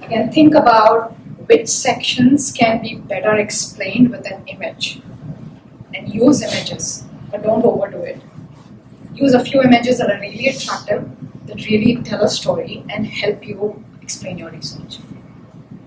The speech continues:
Uh, at least three hundred D P I, so that helps with your image not getting blurry.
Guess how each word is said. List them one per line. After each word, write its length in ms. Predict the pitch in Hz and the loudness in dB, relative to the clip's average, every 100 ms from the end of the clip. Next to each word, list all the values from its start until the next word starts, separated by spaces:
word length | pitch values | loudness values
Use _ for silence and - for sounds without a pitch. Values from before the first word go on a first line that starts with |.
| - | -2
Uh, 120 | - | 0
at 180 | - - | 0 4
least 240 | 302 - | 4 4
three 100 | 262 | -2
hundred 260 | 262 277 - | 2 2 2
D 120 | 226 | -2
P 140 | 233 | 2
I, 260 | 226 220 - | 4 4 2
so 140 | - - | -4 -4
that 260 | 208 214 | 0 0
helps 500 | - 220 - - - | 2 0 0 -8 -8
with 240 | 202 202 196 | -6 -8 2
your 240 | 202 185 | 4 6
image 380 | 156 - - - | 2 -2 -8 -8
not 200 | 190 196 | -8 -8
getting 320 | 208 214 - | -8 -8 -10
blurry. 440 | 196 180 - 147 | -4 -4 -4 -14